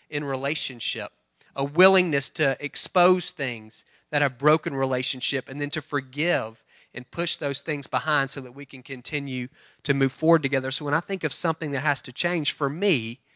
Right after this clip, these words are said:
that's something that I think has to change. There's a, we tend to relate to images and to projections and to posturing. And I think what Jesus would say to our community is, "You guys gotta move past that.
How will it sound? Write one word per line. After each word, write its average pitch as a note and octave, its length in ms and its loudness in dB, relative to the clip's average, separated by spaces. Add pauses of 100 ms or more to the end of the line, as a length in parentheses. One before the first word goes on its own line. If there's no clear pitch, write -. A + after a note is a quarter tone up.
(320)
that's D3 160 -4
something D#3+ 300 -2
that C3 100 2
I C#3 60 4
think D3 220 -2
has B2+ 260 0
to - 100 -14
change. B2 520 0
There's B2+ 180 -2
a, A#2 220 0 (1040)
we D3 120 2
tend F#3 300 0
to E3+ 60 4
relate D3+ 560 6
to - 200 -2
images C#3 680 0
and B2+ 140 -10
to C#3 100 -2
projections B2 1000 0
and B2 260 -10
to A#2+ 380 -2 (400)
posturing. - 800 4 (480)
And B2 80 -4
I C3 40 2
think D#3 260 0
what D#3 240 -4
Jesus C#3+ 460 -4
would C#3 120 -2
say C#3+ 180 6
to C3+ 100 4
our C3 120 2
community B2+ 920 -2
is, G#2+ 520 -2 (300)
"You - 80 -20
guys E3 200 0
gotta D3 180 4
move C3+ 240 -4
past E3+ 420 -2
that. G2+ 420 -6